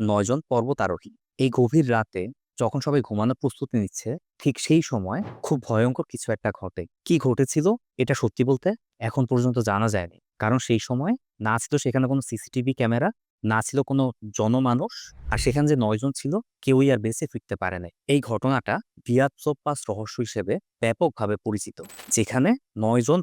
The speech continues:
পর্বতারোহী রাশিয়ার উরাল পর্বতমালার ডেড মাউন্টেন নামক একটা জায়গায় বিভৎস মৃত্যুর শিকার হয়। কেন, কিভাবে তাদের মৃত্যু হয়েছিল, আজ পর্যন্ত তা মানুষের কাছে অজানা। আজকের ভিডিওতে আমি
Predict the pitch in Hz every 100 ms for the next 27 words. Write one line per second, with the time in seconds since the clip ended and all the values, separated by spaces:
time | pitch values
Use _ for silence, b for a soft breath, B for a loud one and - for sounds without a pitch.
0 | - 123 135 127 95 87 127 220 - -
1 | 110 110 - 135 123 135 156 175 - 123
2 | 127 - 95 87 110 _ 98 - 127 -
3 | 156 147 135 131 120 110 104 - 98 90
4 | 87 85 98 220 - - 131 - 156 -
5 | 151 127 123 - 131 - - 98 - 95
6 | 117 - - 123 123 131 - 113 110 113
7 | - 107 110 113 117 - 127 120 - 110
8 | 147 226 - 117 - 139 127 127 - 113
9 | 131 240 _ 101 98 101 - 101 101 -
10 | 95 95 90 _ 113 113 - - 143 -
11 | 107 107 110 104 - 180 - 101 104